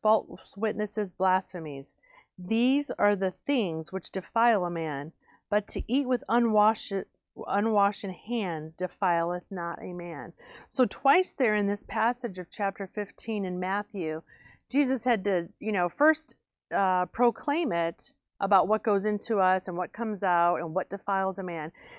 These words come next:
Then he had to say, "You don't understand." He goes through it again, but a little bit more detail. Um, you know, the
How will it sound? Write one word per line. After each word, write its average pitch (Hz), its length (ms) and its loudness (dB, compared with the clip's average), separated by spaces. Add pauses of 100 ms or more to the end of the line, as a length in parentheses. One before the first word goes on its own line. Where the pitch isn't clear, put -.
(160)
Then 277 180 6
he 349 180 4
had 233 260 4
to 214 60 -4
say, 165 520 0
"You 196 420 -8
don't 240 180 4
understand." 226 600 0
He 208 120 -4
goes 208 280 0
through 220 160 0
it 190 40 2
again, 220 280 0
but 190 100 2
a 190 120 -2
little 220 160 -2
bit 220 140 -2
more 196 220 0
detail. 175 640 -2 (480)
Um, 185 480 4
you 226 100 0
know, 240 100 6
the 220 160 4